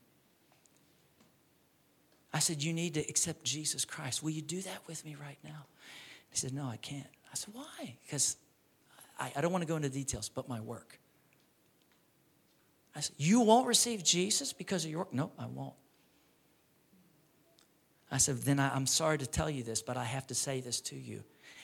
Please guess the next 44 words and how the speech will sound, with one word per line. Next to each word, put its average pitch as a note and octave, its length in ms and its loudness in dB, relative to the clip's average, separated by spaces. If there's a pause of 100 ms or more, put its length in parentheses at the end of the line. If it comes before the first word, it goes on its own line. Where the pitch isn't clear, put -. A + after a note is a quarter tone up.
(240)
And A#2 80 0
I A2 60 0
took - 260 -6
my D3 120 -2
hand, B2+ 400 2 (380)
I - 40 -20
can't A2 240 -8
go G#2+ 100 -6
beyond G#2 520 -10
the, - 100 -14 (460)
the F#2+ 100 -12
blue. G2 340 -8 (520)
Just - 260 2 (100)
<laughs> - 100 -14
pretend - 280 4
like C#3 180 4
this C3+ 140 2
guy's C3+ 280 4
right B2+ 160 4
here. B2+ 340 4 (1000)
And B2+ 120 -2
I B2 80 2
put G3 220 -2
my E3 160 0
hand C#3 340 0
over A#2+ 220 0
his A2 120 -2
head A#2+ 200 -8
like G#2+ 280 -10
this. - 420 -10 (120)
And - 80 -16
I A#2 60 -8
says, B2 220 -6
"According D#3+ 480 -2
to D#3 100 -6
the C#3 100 -6
word B2+ 180 -2
of A#2+ 140 -8
God, C3 480 -10 (680)
the A2+ 100 -4
wrath B2 560 -6
of A#2 220 -14
God A2+ 400 -8
is A2+ 120 -8